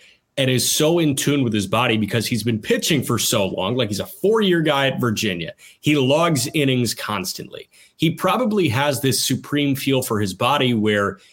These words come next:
he feels what a perfect curveball feels like in the first inning. And then in the sixth, he can recall that sensation and say, "Okay, let's do it again."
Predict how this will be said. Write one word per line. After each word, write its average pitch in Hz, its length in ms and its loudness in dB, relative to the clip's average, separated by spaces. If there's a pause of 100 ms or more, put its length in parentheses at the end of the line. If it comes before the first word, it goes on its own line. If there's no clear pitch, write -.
(100)
he 120 220 0
feels 151 500 0
what 131 100 2
a 117 60 0
perfect 123 400 -4
curveball 107 520 -2
feels 135 340 0
like 117 160 -2
in 104 80 -6
the 95 40 -2
first 107 380 -2
inning. 98 420 0 (360)
And 139 120 2
then 131 140 2
in 117 80 0
the 107 80 0
sixth, 151 480 0
he 135 140 0
can 123 160 -4
recall 147 460 0
that 127 220 0
sensation 127 640 -2
and 110 100 0
say, 110 200 0
"Okay, 123 300 -2
let's 107 260 -2
do 113 120 -2
it 98 60 0
again." 92 300 -6